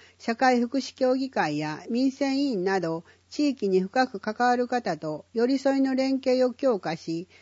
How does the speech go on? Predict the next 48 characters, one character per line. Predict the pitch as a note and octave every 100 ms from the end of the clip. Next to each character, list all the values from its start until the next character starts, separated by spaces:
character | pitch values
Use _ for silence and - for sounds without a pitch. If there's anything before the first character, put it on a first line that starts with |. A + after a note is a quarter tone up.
| _
気 | - A#3+
軽 | C4+ C#4+
に | C4 A3
相 | B3 B3
談 | B3 B3
で | A#3+
き | A#3+ A3+
る | A#3
地 | - C#4
域 | C4+ C#4
社 | C4+ B3+
会 | C4 C4
づ | B3+
く | A#3
り | A3 A#3+
に | F3+
努 | - G#3
め | G#3+
て | G#3+ G3+
い | D#3
き | D3
ま | D3
す。 | E3+ - _ _ _ _ _ _
ま | G3+ G3+
た、 | F3 F3 - _
今 | - C#4
年 | C#4+ C#4+ B3
度 | A#3+
は、 | F#3 F3 F#3 _ -
県 | C#4+ C4+
主 | - -
催 | A3 A3
の | G#3+ G#3
引 |
き | G3 -
こ | C#4+
も | C4+
り | C#4 C#4
サ | B3+
ポ | B3 C4+
ー | C4+
タ | C4+ C4
ー |
養 | C4 C4+ C4+
成 | C#4 C4+
研 | C4+ C4+ B3
修 | - D#3+
に、 | D3+ D3+